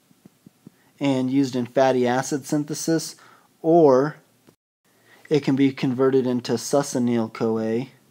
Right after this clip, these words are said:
and used in the T C A cycle. So F A synthesis, fatty acid synthesis, or T C A cycle. And that wraps up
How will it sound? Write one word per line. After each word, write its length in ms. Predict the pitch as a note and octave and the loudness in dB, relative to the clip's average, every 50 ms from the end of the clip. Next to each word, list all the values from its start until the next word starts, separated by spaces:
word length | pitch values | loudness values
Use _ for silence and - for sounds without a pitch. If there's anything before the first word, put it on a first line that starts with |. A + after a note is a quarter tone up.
| _ - - _ _ _ _ _ _ _ _ _ _ - - _ _ _ _ _ _ _ _ _ _ _ _ _ _ _ _ _ _ _ - - - | _ -20 -20 _ _ _ _ _ _ _ _ _ _ -20 -20 _ _ _ _ _ _ _ _ _ _ _ _ _ _ _ _ _ _ _ -20 -14 -8
and 360 | C#3 B2 B2 A#2+ B2 B2+ C3 | -6 -4 -4 -2 -2 -2 -2
used 240 | C3+ C#3 C3 A#2+ A#2+ | 0 -2 -2 -2 -4
in 120 | B2 A#2+ | -4 -4
the 60 | A#2+ A#2 | -4 -4
T 200 | A#2+ - C3+ B2 | -6 -8 -8 -8
C 240 | A#2 - C3 B2 | -8 -4 0 0
A 100 | B2+ C3+ | 2 2
cycle. 520 | C3+ C#3 - A#2 A2+ A2+ A2 - - G2+ A#2+ | 0 0 -2 -4 -4 -4 -6 -8 -10 -12 -12
So 360 | - - - B2+ A#2 A2+ - - - | -12 -10 -6 -6 -4 -4 -6 -8 -8
F 300 | C#3+ C#3 C3+ C3+ C3+ - | -6 -6 -6 -6 -8 -10
A 460 | - B2+ C3 B2+ B2+ B2+ B2 B2 B2 | -6 -4 -2 0 0 0 0 -2 -4
synthesis, 840 | A#2 - - C#3+ C#3+ D3 D3 D#3 D3 - - E3+ F3 F3 - - - - _ _ _ _ _ _ | -6 -6 -6 -6 -6 -6 -6 -8 -8 -6 -4 -4 -4 -4 -6 -10 -18 -20 _ _ _ _ _ _
fatty 240 | - B2 B2+ C3 C3 | -4 -2 0 0 0
acid 300 | C3 C3 B2+ C3 B2 - | -2 -4 -6 -10 -10 -6
synthesis, 580 | C#3+ C#3 C#3 D3 D3+ C3+ - D#3 D3+ D3 - | -6 -6 -6 -6 -8 -6 -6 -6 -6 -6 -8
or 240 | - - B2+ A#2+ A#2 | -10 -6 -4 -2 -2
T 260 | A2+ A#2 - - C#3 | -4 -6 -6 -6 -6
C 280 | A#2+ - - C3 B2 B2 | -6 -6 -6 -2 0 0
A 100 | A2+ A2+ | 0 0
cycle. 500 | A2+ - G#2+ F#2 G2 - - F#2+ A#2 - - _ _ _ _ _ _ _ _ _ _ _ _ - - _ _ _ _ _ - - - - - - - - - _ - | -2 -6 -6 -6 -6 -8 -10 -12 -14 -14 -20 _ _ _ _ _ _ _ _ _ _ _ _ -20 -20 _ _ _ _ _ -20 -20 -20 -20 -20 -20 -20 -20 -16 _ -4
And 200 | D3 D3 D3 D#3+ | -2 2 4 6
that 200 | E3+ F#3 F3 E3+ | 6 6 4 2
wraps 460 | D#3+ E3+ E3+ F3 F3 E3+ - - - | 4 4 6 6 4 2 -2 0 4
up 300 | E3 D#3+ D#3+ D#3+ D#3+ | 6 8 6 6 4